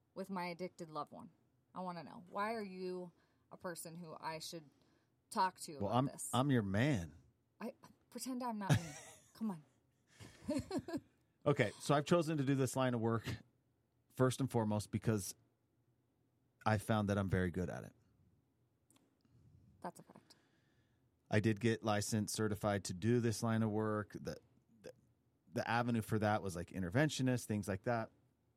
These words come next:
Speaker 2: Of course, I have col-, grad-, graduated from college and have those type of credentials. But I
Speaker 1: Yeah, but
Speaker 2: think
Speaker 1: what really
Speaker 2: I
Speaker 1: qualifies
Speaker 2: think what
Speaker 1: you?
Speaker 2: re-, okay, is having gone through it myself.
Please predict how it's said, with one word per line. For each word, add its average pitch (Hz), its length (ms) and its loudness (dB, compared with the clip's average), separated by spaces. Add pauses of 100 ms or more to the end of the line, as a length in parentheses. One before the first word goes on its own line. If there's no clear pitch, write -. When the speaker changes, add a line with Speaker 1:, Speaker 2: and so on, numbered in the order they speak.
(360)
Speaker 2:
Of - 180 -20
course, 107 220 2
I 101 60 0
have 98 180 0
col-, - 240 -2 (500)
grad-, 104 380 -2
graduated 95 420 0
from 87 140 -4
college 127 400 2
and 101 80 -4
have 104 240 -2
those 131 240 4
type 123 240 0
of 95 60 -4
credentials. 98 460 -2
But 107 180 -2 (1800)
I - 60 4
Speaker 1:
Yeah, - 40 8
but 185 40 -4
Speaker 2:
think 202 240 6
Speaker 1:
what 220 240 2
really 208 320 -2
Speaker 2:
I 139 120 4
Speaker 1:
qualifies 180 440 0
Speaker 2:
think - 40 -2
what 156 160 2
Speaker 1:
you? 147 180 2
Speaker 2:
re-, 135 120 -4 (160)
okay, 104 340 0 (260)
is 127 400 4 (400)
having 135 380 2
gone 120 200 2
through 113 300 2
it 98 160 -2
myself. 95 480 -4